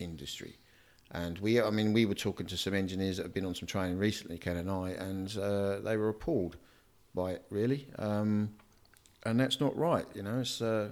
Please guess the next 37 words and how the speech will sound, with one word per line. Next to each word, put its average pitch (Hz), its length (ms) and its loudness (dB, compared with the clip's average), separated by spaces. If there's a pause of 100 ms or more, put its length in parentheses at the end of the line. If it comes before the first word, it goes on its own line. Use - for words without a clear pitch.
it's - 140 -10
gotta - 200 -4
change. 90 460 0 (540)
It's, - 280 -6
uh, 107 240 4
you've 110 140 2
gotta 127 180 2
get - 220 0
that 90 180 -4
training 90 540 0
right. 90 240 0
I 98 60 2
mean, 107 160 6
I 110 60 8
think 117 200 2
manufacturers' 113 640 4
training 113 500 4 (580)
could 101 120 -4
be 104 100 6
a 104 60 8
lot - 180 4
better - 340 4
as 92 240 -4
well. 104 300 6 (680)
Um, 95 680 0 (220)
once 107 260 -2
again, 110 320 4
you 113 100 6
know, 98 80 4
their 104 100 6
business 101 360 0
model 98 180 0
is 95 100 -2
to - 100 -6
sell 95 300 4
units, 101 640 2
which, - 380 -4